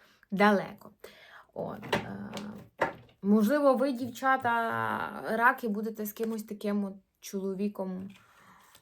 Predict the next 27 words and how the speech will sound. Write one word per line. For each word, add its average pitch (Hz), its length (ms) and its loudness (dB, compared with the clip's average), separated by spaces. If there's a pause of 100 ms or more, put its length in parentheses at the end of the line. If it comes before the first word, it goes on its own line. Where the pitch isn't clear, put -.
(180)
овненського 208 640 4
такого 202 320 4
характера 180 680 0
багато, 170 400 -6 (180)
але 190 320 2
він 196 240 -2
від 185 140 -8
вас, 175 260 -6
наприклад, 170 400 -10
далеко, 269 400 -4
в 220 100 -4
другій 226 360 -8
країні, 208 380 -4
так, 208 300 -6
і - 20 -4
ви 185 100 -6
будете 202 400 -8
з 180 80 -12
ним 190 240 -8 (280)
спілкуватися. 185 920 -6 (440)
Давайте 240 320 0
наступну 208 540 -4
колоду 254 400 -2
візьмемо 185 480 -6
для 180 220 -10
вас, 175 280 -10
раки. 196 520 -4